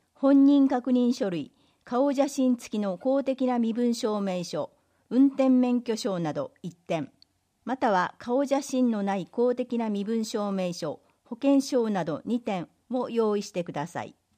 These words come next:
二、マイナンバーの通知カード。持っている人は用意してください。三、住民基本台帳カード。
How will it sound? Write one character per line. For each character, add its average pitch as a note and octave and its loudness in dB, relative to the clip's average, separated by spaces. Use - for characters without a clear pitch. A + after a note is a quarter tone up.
二、 A#3+ -2
マ A#3+ 2
イ D4+ 6
ナ D4+ 6
ン C#4+ 6
バ B3+ 2
ー - -2
の G3 -4
通 C4 -4
知 - -14
カ A#3 -2
ー G3 -6
ド。 E3 -8
持 C4 0
っ D4+ 2
て C#4+ 0
い - -2
る A#3 -4
人 G3 -6
は F3 -4
用 A3 -2
意 A3 -6
し - -14
て F3+ -8
く D#3 -14
だ C#3+ -12
さ - -14
い。 - -18
三、 A3+ -6
住 C4+ 2
民 D4 6
基 C4 -6
本 A#3+ 0
台 A#3+ -2
帳 C4 -2
カ G#3+ -4
ー E3 -6
ド。 C#3+ -14